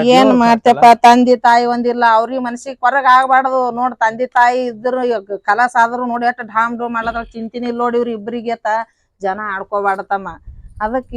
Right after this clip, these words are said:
Speaker 1: ಏನ್ ಮಾಡ್ತಿ ಈಗ, ನಿನ್ ಖುಷಿದಿಂದ ಮಗಳಿಗೆ ತಂದು ತಾಲ್ ಕೈ ತಾ ಬಲಕಿನ ಕೈ, ನಿನ್ ಕೈ ಕೈ ಕಲಿಸಿ ಹೋಗ್ಲಕತ್ತೀನಿಯಪ್ಪ. ಇದ್ರ ಮ್ಯಾಗೆ ನೀ ಚಂದಾಗಿರ್ರಿ ಇಬ್ರು ನೀವು. ನೋಡಪ್ಪ, ಸೇರಾರ್ ಮುಂದ್ ಸೇರ್ಲಾರ್ದವ್ರ ಮುಂದ ಚಂದ ಮಾಡ್ಕೊಂಡ್ ತಿನ್ನುಯಪ್ಪ ನೀನು. ಕಲ್ತ್ ಹುಡುಗ್ಯದ,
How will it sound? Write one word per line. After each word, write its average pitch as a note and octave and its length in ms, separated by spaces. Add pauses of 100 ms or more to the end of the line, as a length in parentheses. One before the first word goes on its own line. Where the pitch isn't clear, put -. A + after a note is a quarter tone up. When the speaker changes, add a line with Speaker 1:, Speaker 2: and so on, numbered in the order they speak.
Speaker 1:
ಏನ್ A#3 140
ಮಾಡ್ತಿ A3 420
ಈಗ, G3 180 (140)
ನಿನ್ G3 200
ಖುಷಿದಿಂದ A#3 580
ಮಗಳಿಗೆ G#3+ 420 (100)
ತಂದು A3 280 (320)
ತಾಲ್ A3 280
ಕೈ C#4+ 120
ತಾ - 240
ಬಲಕಿನ C4+ 400
ಕೈ, E4 100 (1160)
ನಿನ್ G#3+ 240
ಕೈ A3+ 180
ಕೈ B3 160 (140)
ಕಲಿಸಿ G#3 280
ಹೋಗ್ಲಕತ್ತೀನಿಯಪ್ಪ. F#3+ 720 (240)
ಇದ್ರ A3 240
ಮ್ಯಾಗೆ C4+ 280
ನೀ B3+ 120 (140)
ಚಂದಾಗಿರ್ರಿ C#4 580
ಇಬ್ರು A3 260
ನೀವು. G3 200 (540)
ನೋಡಪ್ಪ, G#3+ 340 (120)
ಸೇರಾರ್ A3+ 380
ಮುಂದ್ A3+ 220
ಸೇರ್ಲಾರ್ದವ್ರ G#3 520
ಮುಂದ F#3+ 240 (160)
ಚಂದ B3+ 280
ಮಾಡ್ಕೊಂಡ್ A#3+ 440
ತಿನ್ನುಯಪ್ಪ A#3+ 500
ನೀನು. A#3 280 (440)
ಕಲ್ತ್ B3+ 260
ಹುಡುಗ್ಯದ, B3 480